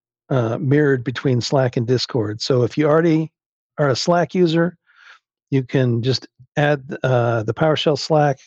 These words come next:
and you'll have all of the conversation that you have through PowerShell Discord. If you're a Discord user, same. I actually have both installed 'cause I need them for different purposes. Um,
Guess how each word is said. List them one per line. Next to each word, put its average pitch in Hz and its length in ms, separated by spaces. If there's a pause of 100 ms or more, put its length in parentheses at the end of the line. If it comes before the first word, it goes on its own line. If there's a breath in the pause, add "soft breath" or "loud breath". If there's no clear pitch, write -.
(160)
and 127 100
you'll 120 140
have 123 240
all 139 440 (500 soft breath)
of 131 120
the 135 80
conversation 139 800
that 123 180
you 127 80
have 131 360 (400 soft breath)
through 127 400
PowerShell 131 440
Discord. 120 560 (480 soft breath)
If - 140
you're 120 60
a 117 40
Discord 143 420
user, 135 420
same. 131 560 (280)
I 135 100
actually 147 260
have 123 140
both 139 260
installed 135 520
'cause 123 180
I 123 80
need 123 220
them 123 160
for - 140
different 117 340
purposes. 135 640 (800 loud breath)
Um, 113 500